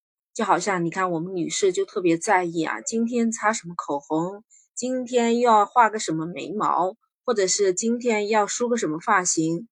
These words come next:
他说男生对这些啊，其实不是特别的关心，可能他看不到那么细。那我说，那你觉得男生应该是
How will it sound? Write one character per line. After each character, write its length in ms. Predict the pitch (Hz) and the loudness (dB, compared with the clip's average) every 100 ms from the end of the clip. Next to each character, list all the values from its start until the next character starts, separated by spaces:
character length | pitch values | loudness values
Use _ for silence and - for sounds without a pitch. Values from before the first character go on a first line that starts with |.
| _ _ _ _ - | _ _ _ _ -4
他 80 | 277 | 2
说 280 | 294 277 269 _ _ | 6 4 2 _ _
男 240 | 202 202 | 0 2
生 220 | 269 302 294 | 4 4 4
对 160 | 285 | 2
这 240 | 233 269 220 | 0 0 0
些 260 | - 208 | 0 2
啊， 180 | 185 156 | 4 2
其 200 | 156 202 | 0 -4
实 340 | 208 208 190 - _ | 2 2 2 -4 _
不 120 | 185 | -4
是 160 | 220 262 | -2 -2
特 380 | 226 - 302 | -2 2 4
别 240 | 226 151 160 | 4 0 -2
的 140 | 180 | -2
关 280 | 170 180 180 | 0 -2 0
心， 300 | 165 165 160 _ | -4 -4 -6 _
可 120 | - | -4
能 120 | 190 | 0
他 100 | 233 | 0
看 240 | 233 294 240 | 2 0 2
不 60 | |
到 120 | 220 | 2
那 100 | 214 | 2
么 100 | 240 | 0
细。 400 | 202 - 254 - _ _ _ _ _ _ _ _ _ - | 0 0 0 -4 _ _ _ _ _ _ _ _ _ 0
那 120 | 339 | 4
我 160 | 247 165 | 6 4
说， 380 | - 269 285 - | 4 4 4 2
那 120 | 359 | 2
你 180 | 262 - | 2 0
觉 160 | 196 | 2
得 300 | 240 254 233 | 6 6 4
男 260 | - 170 240 | 0 0 2
生 320 | 311 311 302 - | 4 6 6 4
应 200 | 302 311 | 4 6
该 200 | 311 320 | 6 4
是 480 | - 294 214 - | 2 2 2 0